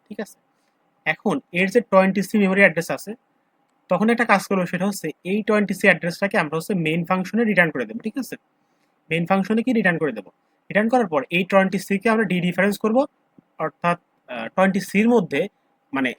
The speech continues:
টোয়েন্টি সি কে actually ডিডিফারেন্স করবো না, টোয়েন্টি সি যে ভ্যারিয়েবলের মধ্যে আসবে তাকে ডিডিফারেন্স করবো। আচ্ছা, মেইন কথা আসি, মেইন কথা হচ্ছে আমরা let's say অ্যাড্রেসটা পাইছি টোয়েন্টি সি। এখন টোয়েন্টি সির মধ্যে এই যে,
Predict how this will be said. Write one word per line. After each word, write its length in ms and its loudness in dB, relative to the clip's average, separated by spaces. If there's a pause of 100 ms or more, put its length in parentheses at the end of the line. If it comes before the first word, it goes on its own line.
টোয়েন্টি 240 2
সি 200 0
কে 120 2
actually 200 -2
ডিডিফারেন্স 460 -2
করবো 200 -8
না, 100 -2
টোয়েন্টি 340 0
সি 280 -4
যে 180 0
ভ্যারিয়েবলের 420 0
মধ্যে 180 2
আসবে 280 0
তাকে 240 2
ডিডিফারেন্স 480 -2
করবো। 220 -20 (380)
আচ্ছা, 160 -4
মেইন 200 0
কথা 180 0
আসি, 160 -2
মেইন 140 0
কথা 140 -2
হচ্ছে 180 -2
আমরা 160 4
let's 240 0
say 100 -2 (280)
অ্যাড্রেসটা 440 2
পাইছি 260 0
টোয়েন্টি 260 0
সি। 140 -18 (360)
এখন 240 -2
টোয়েন্টি 280 6
সির 140 -4
মধ্যে 200 -2
এই 80 -2
যে, 160 0